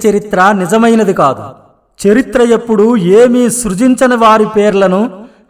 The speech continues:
హంతకుల పేర్లను, నాశనం చేసే వాళ్ల పేర్లను మాత్రమే లెక్కిస్తుంది. మచ్చేంద్రుడు గొప్ప ఆధ్యాత్మికవేత్తే కాదు,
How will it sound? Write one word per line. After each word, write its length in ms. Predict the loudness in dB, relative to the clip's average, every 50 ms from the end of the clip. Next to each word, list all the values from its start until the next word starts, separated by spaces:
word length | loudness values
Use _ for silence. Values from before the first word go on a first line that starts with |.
| -8 -4
హంతకుల 420 | -4 -2 0 0 0 0 0 0
పేర్లను, 640 | 0 2 2 0 2 2 2 0 0 0 0 0 0
నాశనం 560 | 2 2 2 2 2 2 0 2 2 2 2 2 2
చేసే 280 | 0 0 2 2 0 2
వాళ్ల 280 | 2 2 2 2 0
పేర్లను 460 | 0 0 -2 -2 0 -2 -2 -2 -2
మాత్రమే 600 | 0 0 0 0 -2 -4 -4 -4 -2 -2 0 0
లెక్కిస్తుంది. 760 | -2 -2 -4 -4 -6 -6 -6 -6 -6 -4 -4 -4 -4 -6 -8 -14 -18 -20 _ _ _ _ _ _ _ _ _ -6
మచ్చేంద్రుడు 840 | -4 -4 -4 -4 -4 -4 -2 0 0 2 2 2 2 4 4 2 2 2 0 0
గొప్ప 300 | -2 -2 -4 -2 0 0
ఆధ్యాత్మికవేత్తే 1400 | 2 2 2 2 0 0 -2 -4 -2 0 2 2 0 0 -2 -4 -2 -2 0 0 0 0 0 0 -2 0 0 0
కాదు, 340 | 0 0 0 0 -2 -6